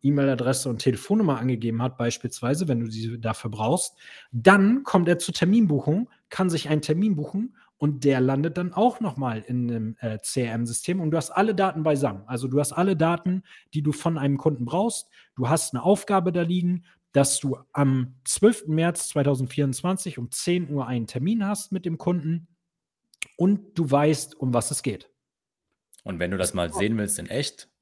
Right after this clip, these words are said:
Speaker 2: hallo Punkt die minus Prozess minus Architekten Punkt de, einfach um mal so ein Beispiel reinzuhauen, weil manche Leute sich jetzt vielleicht fragen, "Funnel, was ist das?" Ähm, wenn du das noch nie gehört hast,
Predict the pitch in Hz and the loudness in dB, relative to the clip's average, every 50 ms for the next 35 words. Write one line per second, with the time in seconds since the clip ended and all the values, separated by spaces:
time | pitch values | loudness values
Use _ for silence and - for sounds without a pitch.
0 | _ _ _ - - 117 131 139 147 151 147 - _ - 120 110 104 104 - - | _ _ _ -2 0 2 2 2 2 0 -2 -8 _ -8 -6 -6 -6 -8 -12 -20
1 | _ _ _ - 135 147 170 196 202 - 123 120 110 107 101 - - - - - | _ _ _ -4 -4 -2 -2 -4 -6 -6 -4 -4 -4 -4 -6 -10 -14 -12 -12 -8
2 | - - 110 123 127 - - _ - 110 110 110 101 - - 98 87 90 - - | -6 -4 -4 -4 -4 -6 -10 _ -8 -6 -4 -4 -6 -6 -6 -8 -8 -8 -6 -6
3 | 107 104 - - 117 113 - - _ - 107 98 87 - 101 98 104 117 135 135 | -6 -6 -6 -8 -10 -10 -10 -10 _ -6 -6 -4 -4 -4 -6 -2 0 0 0 -2
4 | - - - - - - - 123 127 143 123 131 127 123 120 107 113 113 110 110 | -4 -10 -20 -18 -8 0 2 4 6 6 6 8 8 6 6 6 4 2 2 2
5 | 101 - - - _ - 120 135 135 - - 120 101 104 104 104 101 101 98 95 | 0 -4 -8 -8 _ 4 6 6 6 4 0 2 4 4 4 4 2 0 0 2
6 | 110 113 110 104 98 104 104 98 113 110 101 101 101 101 101 98 - 101 92 - | 2 2 2 0 0 -2 -2 -2 -2 -2 -2 -2 -4 -6 -6 -6 -6 -6 -8 -6
7 | - - 95 92 90 85 - - - 110 123 135 131 120 101 98 - 127 117 - | -2 -2 0 0 -2 -6 -12 -6 -6 -4 -4 -2 -4 -6 -6 -8 -10 -10 -10 -6
8 | - 143 139 - - - 104 101 98 98 95 95 98 101 98 101 90 - - 95 | -4 -4 -4 -4 -6 -6 -6 -8 -6 -8 -8 -8 -8 -4 -4 -4 -4 -4 -6 -6
9 | 101 110 104 104 101 110 123 123 - 120 123 - - - | -6 -6 -4 -4 -2 0 0 0 0 -2 -4 -4 -6 -12